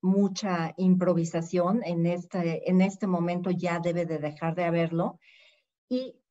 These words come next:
creo que lo que pasa es que tenemos que cambiar un poco el esquema en la que concebimos nuestras clases, los propios docentes. Cuando organizamos una clase,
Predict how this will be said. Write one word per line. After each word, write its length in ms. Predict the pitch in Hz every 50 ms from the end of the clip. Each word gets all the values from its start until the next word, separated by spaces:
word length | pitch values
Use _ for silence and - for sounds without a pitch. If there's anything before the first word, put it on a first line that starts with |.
| _
creo 420 | - 302 302 330 349 349 339 339 339
que 240 | - 285 277 - -
lo 200 | - 226 220 220
que 80 | 247 226
pasa 260 | 220 254 240 240 254
es 100 | 247 -
que 120 | - 240
tenemos 420 | - - 220 214 220 226 233 247 240
que 140 | - 214 -
cambiar 340 | - 190 190 190 202 208
un 140 | 214 214 214
poco 220 | 214 202 202 - 220
el 180 | 202 196 180
esquema 560 | 180 180 185 - - 247 233 226 220 220 220 -
en 160 | 202 196 185
la 140 | 170 165 165
que 120 | - 170
concebimos 680 | - 175 170 165 - 185 180 180 190 202 196 196 190 196
nuestras 340 | 175 165 - - 185 170 -
clases, 420 | - 196 185 175 165 - 160 -
los 160 | 160 156 -
propios 360 | _ 190 185 185 185 190 180
docentes. 600 | 175 151 151 - 165 143 131 131 _ _ - _ _
Cuando 260 | _ 214 208 190 208
organizamos 680 | 214 220 226 247 247 254 247 247 320 339 349 285 233 240
una 180 | 233 226 214 208
clase, 500 | 208 - 180 165 156 - - 175 190 180